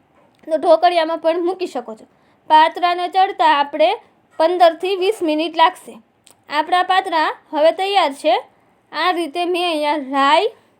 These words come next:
અને તલનો વઘાર એડ કરેલો છે. આ રીતે જોઈ લેવાનું, વઘાર આપણો આવી ગયો છે. હવે હું અહીંયા પાતરાના પાનને, અ, એડ કરી દઈશ. આ રીતે આપણા તલ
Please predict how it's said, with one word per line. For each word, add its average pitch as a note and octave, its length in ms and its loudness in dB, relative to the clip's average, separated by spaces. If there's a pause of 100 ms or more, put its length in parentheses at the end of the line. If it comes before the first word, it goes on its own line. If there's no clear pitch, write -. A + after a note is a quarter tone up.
(120)
અને D#4 200 -4
તલનો E4 580 0 (540)
વઘાર E4 380 4
એડ D#4 240 2
કરેલો D4 460 0
છે. A3+ 240 -20 (460)
આ D#4+ 200 -2
રીતે E4 280 -4
જોઈ F#4+ 260 -2
લેવાનું, C#4 420 0
વઘાર E4 300 2
આપણો D#4+ 260 0
આવી F#4+ 240 2
ગયો C#4+ 220 0
છે. C4 280 -6 (560)
હવે D#4 240 0
હું F#4+ 280 -2
અહીંયા D4 240 -2
પાતરાના D#4+ 640 -2
પાનને, E4+ 580 -4 (540)
અ, D4 340 0
એડ E4 220 4 (140)
કરી F#4 240 2
દઈશ. C4 260 -2
આ D#4 160 2
રીતે C#4+ 240 -2
આપણા D4 220 0
તલ D#4+ 280 -2